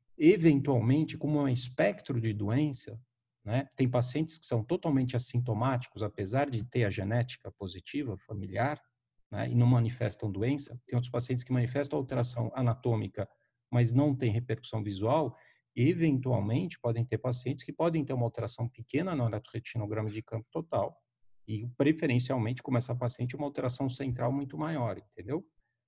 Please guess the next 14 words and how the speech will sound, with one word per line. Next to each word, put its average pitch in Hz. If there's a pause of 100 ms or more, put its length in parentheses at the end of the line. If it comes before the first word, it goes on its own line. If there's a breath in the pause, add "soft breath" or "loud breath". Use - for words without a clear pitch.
Então, 120
talvez 135
eu 175
não 208
descartaria 117 (520)
a 104
patologia, 120
o, 120
o 120
diagnóstico, 120 (100)
por 139
ter 139
uma 131
alteração, 127